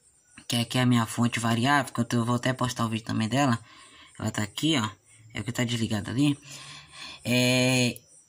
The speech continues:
ele tá gerando aqui, ó, tá mostrando aqui, ó, sessenta hertz, que vem da fonte chaveada, tá vendo? Tá aqui no circuito. Aí, se eu ligar a fonte aqui, ó, olha como, te-, temos aqui que chama, o pessoal chama aqui um pacote.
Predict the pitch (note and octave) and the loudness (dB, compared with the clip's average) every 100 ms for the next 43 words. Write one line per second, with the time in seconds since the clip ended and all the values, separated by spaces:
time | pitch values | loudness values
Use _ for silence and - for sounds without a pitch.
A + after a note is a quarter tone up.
0 | - D#3 D3 D#3+ D#3+ D#3 E3 D#3+ D3+ D#3+ | -2 -2 2 2 2 4 4 2 0 2
1 | D#3 B2 C3+ C#3 C#3 - C#3 B2+ - A2 | 4 4 4 4 4 2 2 0 0 -2
2 | - A#2+ - E3 E3 F3 A#2+ G#2+ - - | 0 -2 0 -2 0 0 2 0 -4 -6
3 | A#2 A#2+ B2+ B2 - B2 - B2+ C3 D3+ | 0 4 4 2 0 2 2 0 0 0
4 | C#3+ - - G2+ G#2+ C3+ E3 - - _ | 0 -2 -6 -4 0 2 0 -6 -20 _
5 | - A2+ - A#2 - D#3 - - E2+ - | -6 -4 2 2 2 -2 -4 -4 -6 -6
6 | - - _ - - - - - A#2 C3 | -14 -16 _ -20 -20 -20 -20 -6 0 2
7 | D#3+ E3 - E3 E3 C#3 C#3 - B2 A2+ | 2 0 0 0 0 2 0 0 0 0
8 | - - E3+ A2+ A2+ - _ _ - - | 0 -2 0 0 -2 -10 _ _ -20 -20
9 | - - _ _ _ - - - _ _ | -20 -20 _ _ _ -20 -20 -20 _ _
10 | _ - A2 B2+ B2+ G#2+ G2 - - B2+ | _ -8 -4 -2 -2 -4 -4 -10 -4 -2
11 | F2+ - C#3 C#3+ D3 C#3+ B2 C#3 C#3 - | -2 -2 4 4 4 0 0 0 0 0
12 | - C3+ C3+ - C3+ B2+ B2 C3+ B2+ B2 | 2 4 4 2 -2 0 2 2 2 2
13 | C3 C3 - D#3 - B2 A#2 - - - | 0 0 0 -2 0 0 0 0 -4 -4